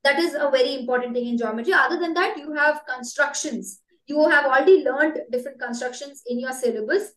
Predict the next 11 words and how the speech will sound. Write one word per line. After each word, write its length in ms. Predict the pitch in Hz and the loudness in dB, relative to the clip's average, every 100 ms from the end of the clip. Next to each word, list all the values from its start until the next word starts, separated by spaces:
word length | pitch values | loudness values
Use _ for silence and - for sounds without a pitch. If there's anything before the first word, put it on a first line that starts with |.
| _ _ - | _ _ -8
And, 420 | 247 247 247 240 | -6 -4 -6 -2
um, 540 | 240 233 233 233 233 _ - | 0 0 0 -4 -8 _ 0
the 260 | 277 277 - _ _ | 0 0 -8 _ _
trick 280 | - 453 453 | 2 2 2
as 180 | 220 269 | -2 -2
far 140 | 294 | 0
as 100 | 285 | -2
constructions 560 | 302 254 254 269 302 294 | 0 -2 0 -2 -4 -14
is 120 | - | -10
concerned 640 | - 240 - 294 403 - - | -4 -4 2 4 4 0 4
is 320 | 349 453 | 4 4